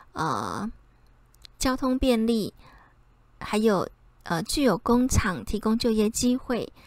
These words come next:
它慢慢的这些二级条件已经形成，三级条件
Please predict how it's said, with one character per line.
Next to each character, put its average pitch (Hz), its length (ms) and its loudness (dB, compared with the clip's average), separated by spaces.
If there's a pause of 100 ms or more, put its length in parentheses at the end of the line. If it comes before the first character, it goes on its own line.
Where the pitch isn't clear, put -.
(200)
它 - 160 -4
慢 247 220 0
慢 220 280 0
的 180 240 -4 (280)
这 220 180 0
些 214 300 -2 (160)
二 269 160 -4
级 180 160 -8
条 185 320 -2
件 208 340 -4
已 190 100 -8
经 208 320 -6
形 185 300 -6
成， 185 260 -4
三 226 220 -4
级 190 140 -8
条 202 200 -4
件 196 240 -4